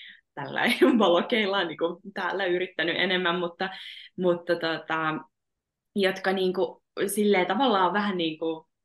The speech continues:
epäröivii sen oman tarinan jakamisen kanssa. Ja itse asiassa mä ajattelen, että siellä just on se niinku todellinen timanttinen sisältö, koska just niinku kun se tulee semmoisen empaattisen ja aidon ja autenttisen ihmisen suusta, niin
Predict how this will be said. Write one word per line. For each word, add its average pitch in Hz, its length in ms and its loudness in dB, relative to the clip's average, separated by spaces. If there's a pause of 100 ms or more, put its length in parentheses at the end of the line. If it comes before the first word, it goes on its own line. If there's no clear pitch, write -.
epäröivii 214 760 0
sen 170 240 -4
oman 170 240 -2
tarinan 160 400 -6
jakamisen 156 520 -8
kanssa. 160 280 -8
Ja 151 60 -8
itse 151 140 -14
asiassa 156 180 -10
mä 151 40 -8
ajattelen, 151 420 -8
että 147 140 -10
siellä 160 280 -4
just 147 380 -10
on 160 220 -4
se 151 180 -10 (420)
niinku 143 300 -6
todellinen 147 720 -4
timanttinen 151 760 -4
sisältö, 151 500 -4
koska 165 460 -10 (300)
just 165 220 -6
niinku 147 240 -6
kun - 140 -16
se 151 100 -10
tulee 151 340 -4
semmoisen 147 460 -10
empaattisen 156 760 -8
ja 147 100 -8
aidon 151 460 -8
ja 151 80 -8
autenttisen 151 600 -10
ihmisen 147 380 -12
suusta, 147 420 -8
niin 147 220 -8